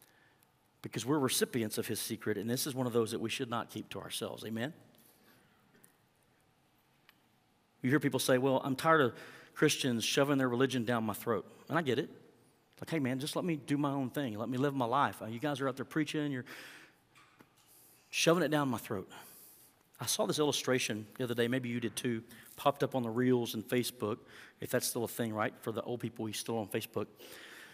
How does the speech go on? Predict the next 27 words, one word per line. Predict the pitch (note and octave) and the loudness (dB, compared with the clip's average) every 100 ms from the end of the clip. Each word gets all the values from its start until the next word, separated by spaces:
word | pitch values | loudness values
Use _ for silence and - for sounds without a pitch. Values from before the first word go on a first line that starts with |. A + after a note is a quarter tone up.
| - - _ - | -20 -20 _ -4
But | D#3 | 0
this | C#3+ | 6
reel | F#3 A3 | 8 10
pops | E3+ C#3+ C#3+ | 8 4 4
up | C#3 | 2
for | C3+ | 2
this | C3 | 2
influencer | C#3+ C3+ C#3 B2 B2+ | 2 2 0 0 -2
named | A#2 | -2
China, | G2+ - B2 A#2+ G#2+ | -2 0 0 0 -2
I | |
believe | A2 G#2+ | -2 -4
it | G#2 | -2
is, | A2 G#2+ | -4 -4
and | G2+ | -4
she | - | -4
was | C3+ | 0
talking | C#3+ A#2+ A#2+ | 0 0 -2
about | A2+ A2 G#2+ | -4 -2 -2
an | |
illustration | A#2+ A#2 - A#2 A#2 - G#2+ | -2 -4 -2 0 0 -2 -4
of | G#2 | -4
a | |
snake | G2+ B2+ A2+ A2 | -4 -2 -4 -4
in | |
the | G2 | -6
backyard. | F2+ - - - | -8 -10 -12 -12